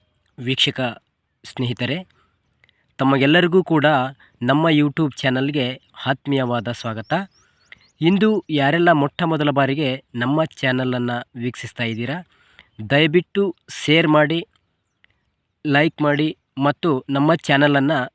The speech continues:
ಸಬ್ಸ್ಕ್ರೈಬ್ ಮಾಡಿ ಅಂತ ಕೇಳ್ತಾ, ನಿಮ್ಮ ಪ್ರೀತಿ ಸಹಕಾರ ನಮ್ಮ ಮೇಲೆ ಸದಾ ಹೀಗೆ ಇರಲಿ.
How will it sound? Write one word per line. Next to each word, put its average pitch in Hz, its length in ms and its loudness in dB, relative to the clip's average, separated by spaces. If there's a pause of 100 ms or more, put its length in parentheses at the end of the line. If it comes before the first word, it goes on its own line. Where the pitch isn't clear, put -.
(160)
ಸಬ್ಸ್ಕ್ರೈಬ್ 151 500 0 (300)
ಮಾಡಿ 135 280 0
ಅಂತ 127 180 -4 (480)
ಕೇಳ್ತಾ, 127 320 -2 (640)
ನಿಮ್ಮ 139 260 2
ಪ್ರೀತಿ 180 560 0 (420)
ಸಹಕಾರ 160 500 0 (280)
ನಮ್ಮ 143 180 0
ಮೇಲೆ 151 380 0
ಸದಾ 139 300 0
ಹೀಗೆ 139 400 2
ಇರಲಿ. 139 220 -2